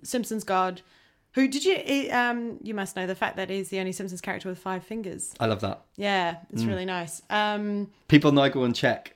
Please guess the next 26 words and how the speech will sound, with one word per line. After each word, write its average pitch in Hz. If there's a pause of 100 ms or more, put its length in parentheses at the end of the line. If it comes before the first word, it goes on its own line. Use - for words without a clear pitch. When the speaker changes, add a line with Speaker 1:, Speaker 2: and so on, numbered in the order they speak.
(160)
Speaker 2:
People 220
Speaker 1:
Yeah, 127
Speaker 2:
now 127
go -
Speaker 1:
yeah. 208
Speaker 2:
and 180
check. -
Every 139
time 170
I 156
tell 147
people 135
that, 104
they're 110
like, 107 (120)
"What?" 202
And 127
then 127
they 123
go 127
and 131
look, 143
but 117
he's 117
the 127
only 123